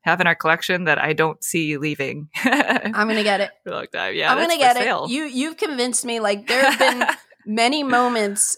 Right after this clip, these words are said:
Speaker 2: over the past, like, you know, five years
Speaker 1: Yeah.
Speaker 2: that I've been, like, in this hobby that I've, like, thought about, like,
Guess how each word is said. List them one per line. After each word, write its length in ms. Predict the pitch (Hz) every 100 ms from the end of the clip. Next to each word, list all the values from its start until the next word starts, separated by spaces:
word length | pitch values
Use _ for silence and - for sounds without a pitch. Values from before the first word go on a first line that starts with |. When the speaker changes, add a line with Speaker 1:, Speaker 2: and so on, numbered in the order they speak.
| -
Speaker 2:
over 220 | 214 208
the 80 | 202
past, 580 | 196 196 190 - - - 156 -
like, 320 | 202 180 - _ _
you 160 | 220 208
know, 420 | 160 151 139 160 -
five 260 | 202 196
years 200 | 202 208
Speaker 1:
Yeah. 60 | 165
Speaker 2:
that 100 | 202
I've 140 | 196
been, 140 | 190 196
like, 200 | 196 190 -
in 160 | 202
this 200 | 196 185
hobby 420 | 202 170 185 190
that 160 | 175 180
I've, 260 | 185 190 190
like, 260 | 185 185
thought 180 | - 226
about, 220 | 220 208 -
like, 160 | 403